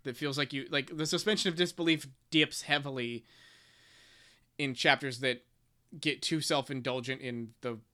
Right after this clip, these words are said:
magical whimsy. Uh, for me, um, they're all fine, fun things, but, like, it's like, it, it's like, you remember, like, it, it's like, it's like thirty pages that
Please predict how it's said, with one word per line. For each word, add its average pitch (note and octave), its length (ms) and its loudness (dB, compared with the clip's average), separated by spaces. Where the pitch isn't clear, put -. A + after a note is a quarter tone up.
magical A#2 440 -6
whimsy. A#2 460 -8
Uh, B2 120 -6
for F#3+ 220 0
me, C#3+ 220 4
um, A#2+ 460 -4
they're C#3+ 140 2
all D#3+ 100 8
fine, D#3 420 2
fun D3 320 -2
things, D#3 260 -2
but, B2+ 160 -12
like, A#2+ 300 -6
it's D#3+ 180 2
like, F3+ 360 8
it, F3+ 160 4
it's E3+ 240 6
like, E3+ 300 6
you E3 100 2
remember, A3+ 380 6
like, F3+ 400 4
it, - 180 -10
it's G3 180 8
like, G3+ 180 8
it's F#3+ 120 4
like G3 160 6
thirty A#3 720 4
pages E3+ 680 4
that D#3+ 360 4